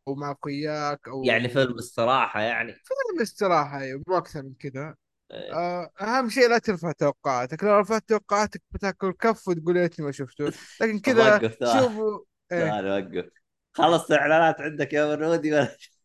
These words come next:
Speaker 2: <laughs> أصلا،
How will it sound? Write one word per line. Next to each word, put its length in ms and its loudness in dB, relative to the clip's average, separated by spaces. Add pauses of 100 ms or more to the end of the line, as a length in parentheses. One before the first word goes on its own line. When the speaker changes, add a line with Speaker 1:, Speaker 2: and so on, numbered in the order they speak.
(140)
Speaker 2:
<laughs> 460 -6 (2500)
أصلا، 640 0